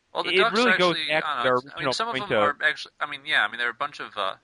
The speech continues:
Speaker 1: I mean, a bunch of them are dicks, I will say that, and I think a bunch of them will admit that too, although at least they better.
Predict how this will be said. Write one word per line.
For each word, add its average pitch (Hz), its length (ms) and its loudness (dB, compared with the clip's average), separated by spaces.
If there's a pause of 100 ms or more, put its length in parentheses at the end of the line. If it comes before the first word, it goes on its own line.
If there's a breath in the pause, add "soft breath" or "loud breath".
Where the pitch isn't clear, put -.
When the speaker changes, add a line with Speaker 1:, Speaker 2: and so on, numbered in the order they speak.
(460)
Speaker 1:
I 160 100 0
mean, 160 360 -2
a 180 60 -4
bunch 220 180 -2
of 214 60 -4
them 185 140 -6
are 151 200 2
dicks, 123 500 -2
I 131 240 -4
will 127 260 -8 (240)
say 131 260 -2
that, 113 220 2
and - 80 -8
I 123 60 -2
think 123 260 -16
a 113 100 -20
bunch 123 220 -8
of 110 40 -8
them 113 140 -2
will 107 100 -14
admit 107 220 -10
that 104 200 -2
too, 117 360 -6 (520)
although 113 200 -6
at 110 60 -4
least 113 160 -6
they 110 80 -8
better. 107 320 -4